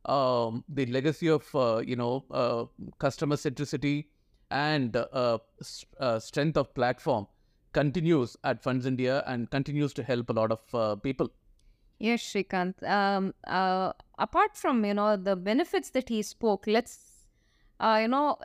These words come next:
Speaker 2: not forget that when Funds India came, uh, we never had any platform that was purely online for mutual funds, you know. It was part offline. You had to fill forms, but you'd be able to view something online.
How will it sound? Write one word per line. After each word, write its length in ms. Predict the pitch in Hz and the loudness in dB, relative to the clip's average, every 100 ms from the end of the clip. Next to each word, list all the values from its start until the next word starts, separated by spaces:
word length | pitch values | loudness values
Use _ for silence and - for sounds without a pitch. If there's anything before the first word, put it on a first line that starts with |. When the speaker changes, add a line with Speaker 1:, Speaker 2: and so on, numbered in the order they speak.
| 73 | -4
Speaker 2:
not 240 | 247 415 - | 0 0 2
forget 420 | 269 254 330 247 | 0 2 0 2
that 180 | 233 208 | 0 2
when 240 | 208 214 | 0 0
Funds 340 | 208 247 277 294 | 0 0 0 2
India 300 | 294 311 277 | 2 4 2
came, 360 | - 240 220 170 - - | 0 0 2 -2 -8 -4
uh, 240 | 214 202 | 0 0
we 240 | 202 214 254 | -2 -2 2
never 380 | 254 240 285 494 523 | 2 2 2 0 -2
had 500 | - 240 269 330 247 - _ | -2 2 4 2 0 -6 _
any 220 | - 240 302 | -2 0 0
platform 680 | - 214 226 - 277 269 | 0 2 2 0 -2 0
that 140 | 226 208 | 0 0
was 240 | 196 - | -2 -4
purely 540 | - 240 254 285 277 | -4 0 2 4 2
online 600 | - 185 220 226 208 147 | 2 2 4 4 2 0
for 240 | 147 - 214 | -4 0 2
mutual 400 | 202 190 - 160 | 2 0 -2 -4
funds, 380 | - 135 - - | -4 -8 -8 -6
you 80 | |
know. 180 | 180 220 - _ _ | -2 -4 -6 _ _
It 160 | 240 247 | -2 0
was 180 | 240 | 0
part 480 | - 269 269 294 269 | 0 4 4 4 -2
offline. 640 | - 240 233 - 233 233 226 | 0 0 0 0 0 2 0
You 100 | 233 | 0
had 160 | 247 269 | -2 -4
to 60 | |
fill 340 | - 330 349 339 | -4 -2 0 -2
forms, 480 | - 247 254 277 | 0 2 2 0
but 160 | 254 277 | -4 -4
you'd 160 | 269 226 | -2 0
be 100 | 233 | 2
able 240 | 220 240 | 2 0
to 100 | 233 | -2
view 260 | 202 240 269 | 0 0 0
something 500 | - 240 226 220 214 | 2 2 2 2 2
online. 500 | 202 208 202 202 | 2 0 0 -2